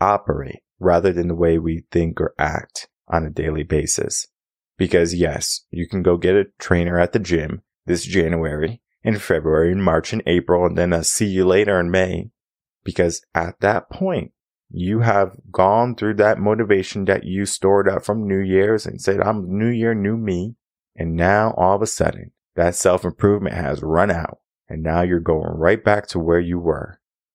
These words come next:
to who you were. And it's not a difficult task to self-improve your life. I can improve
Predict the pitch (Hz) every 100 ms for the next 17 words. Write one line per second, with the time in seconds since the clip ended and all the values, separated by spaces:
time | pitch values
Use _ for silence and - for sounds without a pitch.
0 | _ 87 - 98 80 76 73 - - _
1 | _ _ _ _ - 90 85 90 101 127
2 | 120 123 - 120 113 - 107 90 - -
3 | - _ - - 90 82 98 95 98 -
4 | - 98 90 80 78 73 - - _ _
5 | _ - 87 104 92 87 - - 90 104
6 | 104